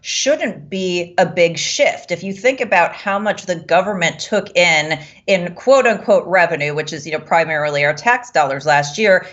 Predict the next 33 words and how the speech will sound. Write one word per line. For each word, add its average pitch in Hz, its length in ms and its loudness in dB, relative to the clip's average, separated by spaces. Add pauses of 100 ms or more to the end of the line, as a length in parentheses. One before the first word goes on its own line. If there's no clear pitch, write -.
it 226 80 -4
was 214 160 2
a 190 60 4
hair 220 360 -2
shy 190 640 2 (180)
of 190 340 -2
five 226 960 2
trillion 247 800 0
dollars. 180 480 2
They 269 140 2
had - 260 0 (320)
five 339 420 2
trillion 262 880 2
dollars 196 500 2
that 175 160 -6
they 196 120 -2
could 254 280 -2
have 185 220 -2
spent 208 580 -2 (320)
and 208 200 2
not 226 280 0
gone 208 300 4
into 196 480 -6
an 190 240 -6
extra 180 400 -4
deficit 185 540 -2
that 160 120 -4
needed 160 280 -10
to 180 100 -10
be 175 140 -8
financed 151 520 -2
with 147 200 -10
debt. 208 340 0